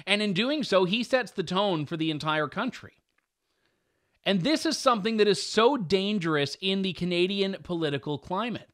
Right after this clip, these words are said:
And, and this is why, for all the people that were looking at the convoy and saying, "Well, why are you protesting federally,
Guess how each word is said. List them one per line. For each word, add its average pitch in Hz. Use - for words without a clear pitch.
And, 202
and 220
this 320
is 294
why, 262
for 220
all 285
the 330
people 226
that 214
were 196
looking 214
at 208
the 190
convoy 175
and 139
saying, 170
"Well, 220
why 180
are 208
you 190
protesting 170
federally, 165